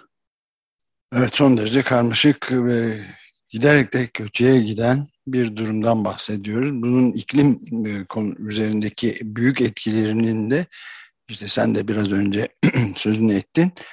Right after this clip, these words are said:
E, ayrıntılı bir analiz çıktı. E, iklim krizine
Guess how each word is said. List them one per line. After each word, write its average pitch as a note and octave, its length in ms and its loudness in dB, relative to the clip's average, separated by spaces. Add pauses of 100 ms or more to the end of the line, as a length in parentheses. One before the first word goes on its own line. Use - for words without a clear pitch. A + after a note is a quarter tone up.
(460)
E, G#2 300 -2
ayrıntılı A#2+ 680 2
bir A#2 320 4
analiz A#2 480 0
çıktı. E3+ 520 -4 (1000)
E, B2+ 60 -16
iklim A#2 520 0
krizine A2+ 600 2